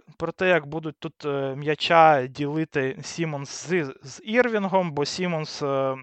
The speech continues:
без м'яча в руках як плеймейкер, він, е, взагалі, ну,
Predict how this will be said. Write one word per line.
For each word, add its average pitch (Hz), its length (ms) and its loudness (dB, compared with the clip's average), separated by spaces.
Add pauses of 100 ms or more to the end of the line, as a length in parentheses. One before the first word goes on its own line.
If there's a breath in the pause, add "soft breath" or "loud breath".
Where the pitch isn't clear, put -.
без 143 300 -2
м'яча 156 420 2
в 139 80 -6
руках 143 400 -2
як 147 140 -6
плеймейкер, 143 720 -4 (460 loud breath)
він, 143 460 -4
е, 123 340 -4
взагалі, 156 720 0 (200)
ну, 196 360 -4